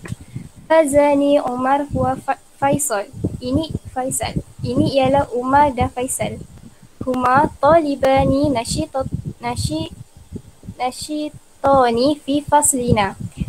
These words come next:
Mereka adalah dua orang pelajar lelaki aktif di kelas kami. Wa huma yumarisani ar-riyadah. Dan mereka bersukan.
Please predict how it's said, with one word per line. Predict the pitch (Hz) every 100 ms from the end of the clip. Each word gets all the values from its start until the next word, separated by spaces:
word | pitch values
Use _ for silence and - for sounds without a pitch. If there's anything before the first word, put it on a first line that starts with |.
| -
Mereka | 240 240 - 330
adalah | 269 262 247 240 285
dua | 226 285
orang | 269 262 277 277
pelajar | 247 240 294 302
lelaki | 262 262 254 -
aktif | - - 285 285
di | 269
kelas | 262 240 247
kami. | - 226 208 - - - - - - - - -
Wa | 294
huma | 294 269 226 233 302 - - -
yumarisani | 247 254 294 339 294 269 - 330 285 220 226 285 -
ar-riyadah. | 269 302 262 269 330 262 214 202 - - - -
Dan | 233 294 285
mereka | 254 247 - 277
bersukan. | 247 - - 208 190